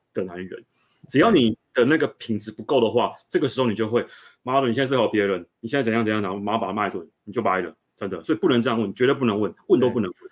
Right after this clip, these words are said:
Speaker 1: 真的。
Speaker 2: 不要问，然后你要了解一件事情是，如果这个妹子把你当成是很重要的那一位的话，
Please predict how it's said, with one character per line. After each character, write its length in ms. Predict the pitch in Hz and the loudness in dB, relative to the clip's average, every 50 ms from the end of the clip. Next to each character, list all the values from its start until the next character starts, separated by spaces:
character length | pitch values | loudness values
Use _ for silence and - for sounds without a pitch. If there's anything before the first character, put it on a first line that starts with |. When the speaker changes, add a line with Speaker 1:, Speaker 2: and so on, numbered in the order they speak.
| _ _ _ _ _ _ | _ _ _ _ _ _
Speaker 1:
真 40 | - | -8
的。 60 | - 139 | -2 2
Speaker 2:
不 20 | |
要 120 | 147 147 147 | 2 4 4
问， 240 | 151 160 147 131 | 4 2 2 2
然 160 | 131 139 147 151 | 2 0 0 0
后 460 | 185 220 220 202 196 185 180 160 - | 2 2 4 4 4 2 0 -2 -4
你 100 | 139 135 | -6 -2
要 140 | 139 170 190 | 0 2 2
了 200 | 185 156 151 156 | 2 2 2 0
解 140 | 151 139 117 | 0 -2 -6
一 20 | 117 | -6
件 180 | 139 139 135 | -6 -6 -6
事 240 | 127 127 - - 127 | -8 -10 -12 -12 -12
情 300 | 120 - - 104 104 110 | -12 -14 -16 -14 -14 -16
是， 300 | 107 - - 123 123 113 | -16 -16 -14 -12 -12 -8
如 180 | 117 143 175 190 | -6 -6 -6 -6
果 340 | 185 - 165 147 123 117 | -4 -2 0 0 0 -2
这 140 | 107 - - | -4 -6 -6
个 100 | 151 139 | -6 -4
妹 240 | 131 147 160 139 120 | -2 -2 -2 -2 -2
子 220 | 107 - - 104 | -4 -10 -16 -14
把 160 | 95 - 113 123 | -8 -6 -6 -4
你 80 | 110 | -4
当 240 | 101 120 113 120 120 | -6 -6 -6 -6 -6
成 180 | 120 113 104 101 | -8 -8 -10 -10
是 380 | 101 - 117 107 101 90 - - | -10 -10 -8 -8 -8 -8 -12 -14
很 200 | - 101 98 92 | -12 -10 -6 -2
重 160 | - 135 135 | 0 0 2
要 80 | 123 | 2
的 60 | 113 113 | 2 2
那 100 | 113 113 | 2 4
一 20 | |
位 200 | 110 113 117 110 | 4 4 4 4
的 120 | 98 92 92 | 2 0 -4
话， 380 | - - 101 95 85 - - | -2 0 0 0 -2 -4 -12